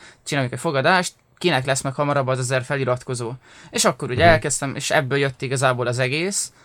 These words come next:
Speaker 1: És, öm, az egy dolog, hogy a legelején pörgött, de nagy segítségem is volt. Szóval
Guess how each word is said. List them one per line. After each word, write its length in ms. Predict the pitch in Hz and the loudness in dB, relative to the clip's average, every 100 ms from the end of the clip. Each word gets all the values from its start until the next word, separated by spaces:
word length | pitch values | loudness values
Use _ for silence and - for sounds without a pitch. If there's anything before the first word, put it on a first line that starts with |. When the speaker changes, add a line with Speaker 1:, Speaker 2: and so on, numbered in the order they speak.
| - - - - | -20 -20 -20 -4
Speaker 1:
És, 460 | 165 175 175 - - | 2 4 4 2 0
öm, 320 | 160 160 156 | 0 0 0
az 160 | - 160 | 0 0
egy 280 | 170 175 180 | -2 -4 0
dolog, 260 | 208 226 | 0 0
hogy 120 | 214 170 | 0 2
a 60 | |
legelején 500 | 165 175 170 156 120 - | 2 2 2 0 -6 -2
pörgött, 640 | 165 151 143 143 - - | 0 0 -2 -4 -10 -18
de 540 | - 127 165 151 151 147 | -8 2 6 6 6 4
nagy 180 | 170 175 | 2 2
segítségem 680 | - 143 135 - 147 143 143 | 2 -2 -6 -4 -4 -2 -2
is 220 | 139 - | -6 -8
volt. 460 | 139 151 123 127 - | -4 0 0 -2 -10
Szóval 640 | - - 151 147 147 143 | -4 -2 2 4 4 4